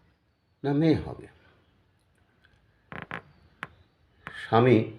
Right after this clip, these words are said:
উত্তর দিলেন, "যদি ছেলে হয় তাহলে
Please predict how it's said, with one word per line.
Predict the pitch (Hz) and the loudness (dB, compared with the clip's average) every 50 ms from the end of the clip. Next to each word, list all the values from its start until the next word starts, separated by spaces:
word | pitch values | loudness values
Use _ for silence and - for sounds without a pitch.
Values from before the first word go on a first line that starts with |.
| - _ _ _ _ _ _ _ _ _ _ _ - | -20 _ _ _ _ _ _ _ _ _ _ _ -6
উত্তর | 98 92 - - 107 101 | -6 -6 -2 -2 -2 -2
দিলেন, | 95 110 104 92 82 71 67 67 - - _ _ _ _ _ _ _ _ - - - _ - - - _ - _ - - - - _ 110 | 0 0 0 0 0 -2 -4 -8 -14 -20 _ _ _ _ _ _ _ _ -20 -20 -18 _ -20 -20 -20 _ -20 _ -20 -20 -20 -14 _ 4
"যদি | 110 135 147 160 175 165 | 6 6 8 8 6 4
ছেলে | - - - 147 147 160 175 208 214 202 - - | 2 0 6 10 10 12 12 12 12 12 10 8
হয় | 180 160 120 98 101 101 95 87 - - - - - - - - - - | 8 10 10 10 10 8 6 4 -2 -10 -18 -20 -20 -20 -20 -20 -2 0
তাহলে | 127 120 127 147 143 123 98 98 101 - - | 0 6 8 8 10 10 8 6 6 2 -4